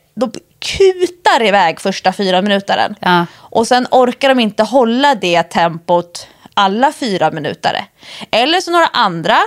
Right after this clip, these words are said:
Speaker 1: de är osäkra på sin kapacitet, de har aldrig gjort det här förut, så de håller igen. Och sen inser de på sista, bara, "Men gud, jag hade ju kunnat ta i mycket mer." Så att det kan ta ett tag att liksom kalibrera det här.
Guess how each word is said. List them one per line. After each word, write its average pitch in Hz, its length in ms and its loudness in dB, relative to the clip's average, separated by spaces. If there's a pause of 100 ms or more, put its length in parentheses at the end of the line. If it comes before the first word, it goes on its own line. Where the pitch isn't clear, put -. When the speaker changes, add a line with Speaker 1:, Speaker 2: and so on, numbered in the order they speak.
(400)
Speaker 1:
de 277 340 0
är 233 240 0
osäkra 254 680 0
på 220 140 -2
sin 226 140 -2
kapacitet, 214 680 -2
de 202 140 -4
har 196 80 0
aldrig 190 200 0
gjort 240 220 0
det 220 60 2
här 208 100 2
förut, 190 520 2
så - 100 -8
de 233 160 2
håller 262 360 2
igen. 262 540 0 (160)
Och - 180 -6
sen 247 160 0
inser 208 360 0
de 185 160 2
på 190 120 -4
sista, 202 460 -2
bara, 165 160 2
"Men 190 220 -4
gud, 190 240 0
jag 180 120 2
hade 196 200 -2
ju 190 60 -4
kunnat 180 320 -6
ta 190 100 -8
i 160 160 -6
mycket 180 320 -4
mer." 190 380 -4 (480)
Så - 100 -2
att 247 60 -2
det 262 80 -6
kan 330 180 0
ta 381 400 4
ett 381 120 -2
tag 180 300 2
att 185 140 -2
liksom 202 220 -2
kalibrera 269 840 2
det 254 120 6
här. 175 340 0